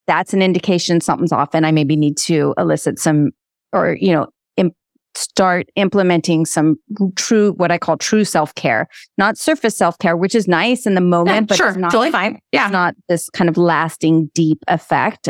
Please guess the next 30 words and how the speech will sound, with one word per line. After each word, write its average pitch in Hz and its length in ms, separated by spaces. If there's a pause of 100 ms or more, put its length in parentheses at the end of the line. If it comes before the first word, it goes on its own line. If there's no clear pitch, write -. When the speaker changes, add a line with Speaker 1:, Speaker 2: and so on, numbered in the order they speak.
(120)
Speaker 1:
So 180 360 (440)
knowing 202 440
your 214 100
triggers 202 520
is 175 220
a, 185 140 (140)
is 180 180
a 180 40
big 175 240
part 185 180
of 170 60
the 185 60
book, 175 320
like, 160 220 (960)
giving 175 300
you 175 320
an 180 140
idea, 170 600 (340)
and 180 180
then 175 140
also 175 640 (380)
have, 175 260
creating 202 360
this 185 140
emotional 170 560
emergency 160 640
support 269 460
plan. 165 320
And 190 260
then, 190 460